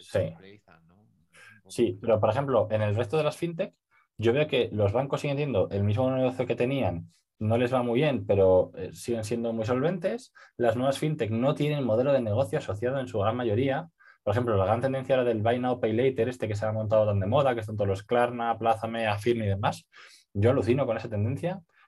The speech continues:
Speaker 2: no entiendo dónde está el dinero, no entiendo dónde va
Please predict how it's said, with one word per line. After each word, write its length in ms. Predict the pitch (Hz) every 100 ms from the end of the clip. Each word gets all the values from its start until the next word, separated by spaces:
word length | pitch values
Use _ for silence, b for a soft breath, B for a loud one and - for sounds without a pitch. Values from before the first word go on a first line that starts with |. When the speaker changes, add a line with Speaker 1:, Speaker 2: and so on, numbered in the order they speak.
| -
Speaker 2:
no 200 | 107 117
entiendo 300 | 131 135 131
dónde 280 | 117 113 110
está 240 | 104 -
el 80 | 110
dinero, 440 | 98 120 175 - -
no 80 | 113
entiendo 240 | 123 120
dónde 200 | 113 120
va 280 | - 151 -